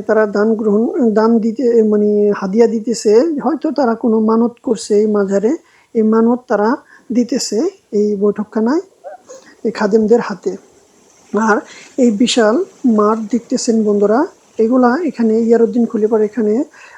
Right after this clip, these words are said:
আলিয়া মাদ্রাসা রয়েছে, বিশাল মাদ্রাসা রয়েছে এখানে। এজন্য এখানে এই দুটি মাঠ কিংবা এই যখন ওয়াজ মাহফিল হয় তখন আনাচে কানাচে, কানায় কানায় এই মাঠগুলো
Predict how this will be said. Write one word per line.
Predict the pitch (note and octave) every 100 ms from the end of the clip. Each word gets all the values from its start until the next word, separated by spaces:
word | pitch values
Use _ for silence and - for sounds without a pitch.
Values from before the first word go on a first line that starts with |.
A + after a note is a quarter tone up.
| -
আলিয়া | A#3 C4 B3
মাদ্রাসা | A#3 A3 B3+ - G#3+
রয়েছে, | G#3 G3+ - A3+ E4 C#4+ G#3+
বিশাল | - G#3+ A3
মাদ্রাসা | G3+ A3 G3+ G#3
রয়েছে | G#3 G3+ G#3+
এখানে। | G3+ A3 C4 D#4+
এজন্য | A3 A3+ A3+ G#3+ D4 - _ _ _ A#3
এখানে | G#3+ A3 A3
এই | G#3+
দুটি | G#3 A#3 G#3
মাঠ | G3 G#3+ A3+ - -
কিংবা | - A3+ G3+ G#3+ G#3+
এই | A3 A#3 A#3 _ _ _ B3
যখন | A3 G#3 A3
ওয়াজ | A3 G#3+ A#3
মাহফিল | G#3 A3+ A3 G3+
হয় | G#3 B3 -
তখন | G3+ G#3+ G#3 - - G#3+
আনাচে | A3 G3+ A3
কানাচে, | A3 A3+ G#3+ G3+ G3+
কানায় | G#3 A3+ A3
কানায় | A3 A3 A3
এই | A3
মাঠগুলো | G#3 G#3 G#3 A#3